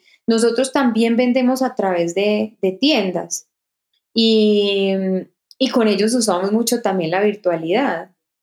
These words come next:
porque ellos muchos tenían sus tiendas cerradas, entonces también los ayudamos a construir su estrategia digital.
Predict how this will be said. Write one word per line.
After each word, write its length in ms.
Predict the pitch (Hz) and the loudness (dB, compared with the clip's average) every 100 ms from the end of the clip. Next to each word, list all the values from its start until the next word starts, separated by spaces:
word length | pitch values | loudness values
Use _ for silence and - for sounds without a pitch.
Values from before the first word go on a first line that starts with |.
| - | -4
porque 260 | 208 208 | -2 0
ellos 200 | 190 196 | 0 0
muchos 380 | 226 247 240 226 | 2 2 0 -2
tenían 300 | 214 185 185 | -2 -2 -2
sus 160 | 220 214 | -2 0
tiendas 360 | 180 175 190 | 0 0 0
cerradas, 560 | 196 185 240 202 180 190 | 0 0 0 0 0 -2
entonces 260 | 190 180 | -2 -2
también 220 | 214 214 185 | 0 0 0
los 120 | 190 | 0
ayudamos 440 | 214 180 170 180 | 0 0 -2 -4
a 80 | 214 | -6
construir 640 | 196 185 - 180 175 175 _ _ _ _ _ _ _ | -6 -10 -4 -2 -2 -4 _ _ _ _ _ _ _
su 160 | - 240 | -4 -2
estrategia 640 | 226 - 185 185 180 185 | -2 -6 -4 -4 0 0
digital. 760 | 214 190 185 - 175 170 185 | 0 0 -6 -4 -2 -2 -4